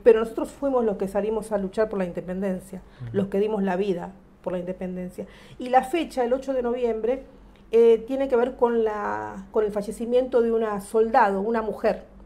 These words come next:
Speaker 1: militar,
Speaker 2: Sí.
Speaker 1: capitana del Ejército del Norte. Fue nombrada capitana por Manuel Belgrano, justamente
Speaker 2: Ujú.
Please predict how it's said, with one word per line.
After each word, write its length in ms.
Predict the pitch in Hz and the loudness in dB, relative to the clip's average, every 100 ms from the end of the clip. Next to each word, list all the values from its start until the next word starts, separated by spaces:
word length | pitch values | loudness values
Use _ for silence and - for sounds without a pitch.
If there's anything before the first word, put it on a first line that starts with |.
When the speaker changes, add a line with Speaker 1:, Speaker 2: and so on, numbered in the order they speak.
| - 220 | -16 -6
Speaker 1:
militar, 640 | 214 202 196 214 202 196 - | -4 -4 2 2 2 -8 -20
Speaker 2:
Sí. 300 | - 117 113 - - - - - | -8 -8 -6 -12 -20 -20 -20 -2
Speaker 1:
capitana 540 | 196 196 196 226 233 | -2 -2 0 0 2
del 100 | 208 | 0
Ejército 460 | 190 214 208 214 190 | 0 -4 -6 -6 -2
del 160 | 180 202 | -2 -2
Norte. 440 | 190 190 - - - - - - | -6 -6 -10 -12 -16 -20 -20 -18
Fue 120 | - 214 | 0 0
nombrada 360 | 208 214 208 | 4 4 4
capitana 580 | 202 196 196 202 202 196 | 2 -4 -4 -2 -2 -4
por 380 | 180 175 170 180 | 0 0 -2 -8
Manuel 320 | 185 185 196 | -4 -2 0
Belgrano, 480 | 190 214 202 196 202 | 0 -2 -4 -6 -8
justamente 580 | 214 160 190 196 196 | -8 -4 -2 -2 -2
Speaker 2:
Ujú. 80 | 233 | -4